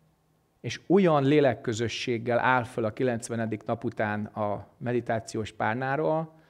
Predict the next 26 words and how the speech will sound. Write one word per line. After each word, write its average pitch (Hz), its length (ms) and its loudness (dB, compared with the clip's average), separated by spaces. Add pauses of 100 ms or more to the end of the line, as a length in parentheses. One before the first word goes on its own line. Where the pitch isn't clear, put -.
(140)
hogy 117 140 -10
erősebb, 143 500 2
mint 139 140 -6
bármilyen 110 420 0
testvériség. - 840 -8 (760)
Ez - 80 -20
hogy 107 220 -10
van? - 100 -18 (1700)
Ez 147 160 2
úgy 160 220 4
van, 147 160 4
hogy 139 180 0
ezt 170 260 2
a 127 60 4
meghaladó 123 800 0
bölcsességet, 147 920 0
a 131 40 -2
nem 139 240 0
fogalmi, 120 760 -2 (320)
mozdulatlan, 127 760 0
tudatbéli 113 640 0
állapotot, 135 920 -2 (640)
ezt - 160 -8
el 139 140 2
lehet 123 260 0
érni, 120 500 -2